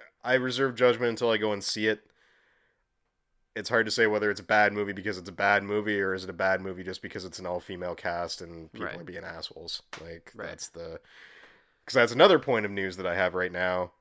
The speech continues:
Speaker 1: Uh, pretty significant ratings drop for three of our top-tier sci-fi shows starring women, being Supergirl, Batwoman, and Doctor Who. They've all seen a pretty big slide in ratings. Uh, obviously, Supergirl and Batwoman, especially since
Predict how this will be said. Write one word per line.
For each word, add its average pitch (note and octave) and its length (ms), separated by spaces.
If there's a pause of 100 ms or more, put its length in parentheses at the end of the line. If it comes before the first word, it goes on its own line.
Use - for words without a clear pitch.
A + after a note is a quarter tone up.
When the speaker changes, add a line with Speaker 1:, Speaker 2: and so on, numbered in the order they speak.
Speaker 1:
Uh, F2 680 (300)
pretty D3+ 420
significant B2+ 460
ratings A2 380
drop F2+ 340
for F2+ 800
three G#2 440
of F#2 140
our F2+ 440 (540)
top-tier C3 480
sci-fi G#2+ 500
shows G2 280
starring F#2 340
women, F#2 340
being F2 420 (500)
Supergirl, C3 560
Batwoman, G#2 520
and F2+ 320
Doctor F2 320
Who. F2 180 (720)
They've F#2+ 160
all F2+ 140
seen F2+ 220
a - 40
pretty B2+ 240
big G#2 200
slide G#2+ 400
in G2 80
ratings. A2 600
Uh, F2+ 320
obviously, F#2 380
Supergirl F#2+ 440
and F2+ 80
Batwoman, F2+ 840
especially F2 440
since - 420